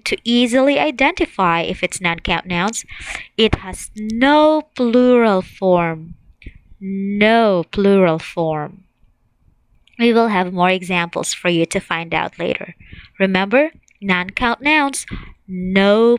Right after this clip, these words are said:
plural form. No S, no E S, no change F to V E S,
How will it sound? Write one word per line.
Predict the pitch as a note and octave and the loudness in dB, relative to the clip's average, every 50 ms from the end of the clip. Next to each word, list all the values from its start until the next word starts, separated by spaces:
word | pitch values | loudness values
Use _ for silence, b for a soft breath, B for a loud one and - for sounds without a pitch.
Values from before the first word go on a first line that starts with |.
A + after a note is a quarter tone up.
| - - | 0 -2
plural | - A3 G#3+ G#3+ G#3 F#3+ F3 E3 | 0 2 4 4 6 4 4 2
form. | E3+ - - F3+ E3+ D#3+ D#3 D#3 D#3+ D#3 - _ B B B B B B - - | -2 -4 -2 0 0 0 0 -2 -8 -14 -20 _ B B B B B B -16 -6
No | F#3 F3 E3 D#3+ D#3 - - | -2 0 0 0 0 -2 -4
S, | G3 G#3 B3 - - - - - - _ - | -4 -4 -4 -6 -10 -12 -12 -14 -14 _ -8
no | F#3 F3+ E3+ - - - - | -4 -2 -2 -2 -2 -6 -8
E | - G#3 G#3 - - | -8 -6 -6 -4 -2
S, | - A3 B3+ C#4+ - - - - - B B B B B B | -2 0 0 -2 -2 -4 -6 -8 -8 B B B B B B
no | - F#3+ F#3 F3+ E3+ E3+ | -10 -4 0 2 2 2
change | E3+ - - G#3+ F#3+ E3+ F3 F3+ - - | 2 0 -2 -2 -2 -4 -4 -6 -4 -4
F | - F3 F3+ - - - | -4 -6 -6 -8 -10 -6
to | - G#3+ G3+ | -4 -4 -4
V | F3 F3+ G3 - | -2 -4 -6 -6
E | - G3 F#3+ - | -6 -8 -6 -4
S, | - F3+ G3+ B3+ - - | -4 -2 -2 -4 -4 -8